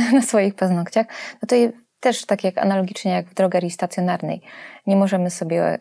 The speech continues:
otworzyć kosmetyku, który jest przeznaczony do dalszej sprzedaży i stestować. Są tutaj przeznaczone do tego specjalne próbki, y, testery, które też w sklepach internetowych czasami można zamówić, jeżeli mamy taką potrzebę.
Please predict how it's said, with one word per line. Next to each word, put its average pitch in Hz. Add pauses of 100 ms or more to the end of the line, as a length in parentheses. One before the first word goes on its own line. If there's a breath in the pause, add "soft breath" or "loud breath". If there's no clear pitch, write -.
otworzyć 170
kosmetyku, 175
który 165
jest -
przeznaczony 170
do 165
dalszej 165
sprzedaży 165
i -
stestować. 208 (440 loud breath)
Są 202
tutaj 180
przeznaczone 165
do 160
tego 165
specjalne 156
próbki, 214 (400 loud breath)
y, 170
testery, 180
które 175
też 190
w -
sklepach -
internetowych 156
czasami 151
można 156
zamówić, 147
jeżeli 147
mamy 143
taką -
potrzebę. -